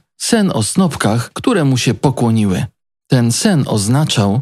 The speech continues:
że przyjdzie czas, że cała jego rodzina złoży mu pokłon. Jak się domyślacie, rodzina nie była zachwycona tym snem. Dodatkowo ojciec Józefa podarował mu wspaniałą szatę wielu kolorów. W ten sposób wyróżniając go spośród jego braci.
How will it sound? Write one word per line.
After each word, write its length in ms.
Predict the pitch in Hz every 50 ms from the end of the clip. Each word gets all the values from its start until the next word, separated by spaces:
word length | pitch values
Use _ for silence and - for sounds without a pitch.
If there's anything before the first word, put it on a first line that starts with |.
| - - _
że 320 | 120 107 123 120 117 117 98
przyjdzie 440 | - - - 233 214 143 123 113
czas, 380 | - - - 143 143 147 139 -
że 220 | 107 107 110 101
cała 340 | 98 - - 214 202 185 151
jego 240 | 135 127 110 113 113
rodzina 540 | 107 107 107 107 127 151 123 110 95 76 - - _ _ _ 185
złoży 400 | 180 170 131 117 113 107 143 143
mu 140 | 151 165
pokłon. 560 | 160 - 214 196 - - 135 120 113 107 101 101 - _ _ _ _ _ _ _ _ _ _
Jak 240 | - 139 139 131 -
się 160 | - - 127
domyślacie, 800 | 113 131 123 120 123 120 - - 220 180 139 - - 104 95 90 -
rodzina 480 | 143 156 170 147 123 127 127 131 143
nie 160 | 156 156 151
była 300 | 143 127 151 156 165 170
zachwycona 640 | 156 143 165 151 - - - - 226 214 185 156 -
tym 180 | - 123 113
snem. 440 | 110 - - 113 107 104 95 85 - - _ _ _
Dodatkowo 680 | - 123 131 127 127 127 - - - 254 214 190 156 -
ojciec 380 | 175 202 185 - 156 139 - -
Józefa 600 | 113 110 104 147 165 151 - - 98 101 101 - - _ _
podarował 540 | _ 156 139 139 151 165 185 170 165 160 156
mu 180 | 151 147 139 127
wspaniałą 640 | - - - - 151 160 196 220 208 180 147 131
szatę 420 | 127 - - 165 175 170 - - 113
wielu 300 | 107 123 147 147 131 -
kolorów. 580 | - 120 107 117 233 117 101 92 - - - - _ _ _ _ _ _ _ _
W 80 | _ -
ten 180 | - 147 135 127
sposób 400 | - - 196 190 - 165 139 127
wyróżniając 840 | 110 107 120 165 208 233 220 165 165 160 156 160 160 147 120 104 104
go 200 | 110 110 98 104
spośród 500 | - - - 160 180 - 190 175 135 -
jego 220 | 113 101 107 113
braci. 500 | 110 131 143 147 139 - - 110 92 -